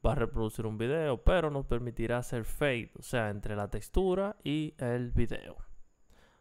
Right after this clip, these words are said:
Ok, so, también si cliqueo aquí ven cómo abro otro archivo de video, o sea, podremos abrir archivos de video externo. Simplemente puedo duplicar este programa, le doy aquí a configurar,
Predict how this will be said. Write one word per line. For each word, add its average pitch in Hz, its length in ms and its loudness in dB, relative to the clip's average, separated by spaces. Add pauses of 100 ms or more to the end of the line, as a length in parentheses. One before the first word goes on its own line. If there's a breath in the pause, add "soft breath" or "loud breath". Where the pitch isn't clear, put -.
(100)
Ok, 139 320 0
so, - 180 -12
también 110 680 -6
si - 140 -10
cliqueo 110 380 -2
aquí 104 280 -4
ven 113 200 0
cómo 104 320 -4
abro 104 180 0
otro - 120 -10
archivo 104 300 -12
de 101 80 -8
video, 180 420 -2
o 151 60 -10
sea, 120 280 0
podremos 117 460 2
abrir 110 300 2
archivos 107 400 -6
de 104 80 -4
video 104 320 -2
externo. 131 560 2
Simplemente 104 840 -4 (220 loud breath)
puedo 104 200 -2
duplicar 104 480 -4
este 104 200 -6
programa, 160 800 0
le 113 80 0
doy 104 180 0
aquí 165 500 -4
a 143 140 -2
configurar, 123 720 0